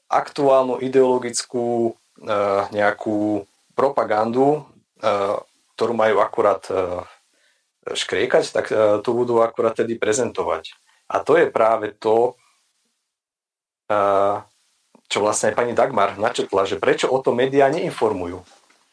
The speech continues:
No jednoducho preto, že o tom nemajú informovať,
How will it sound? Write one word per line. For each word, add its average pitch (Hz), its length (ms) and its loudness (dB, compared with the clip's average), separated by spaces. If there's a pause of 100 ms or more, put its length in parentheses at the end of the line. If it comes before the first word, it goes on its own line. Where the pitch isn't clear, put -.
(120)
No 95 80 -6
jednoducho 117 400 0
preto, 113 480 0
že 127 160 2
o 131 80 -2
tom 127 240 0
nemajú 127 320 2
informovať, 107 640 -2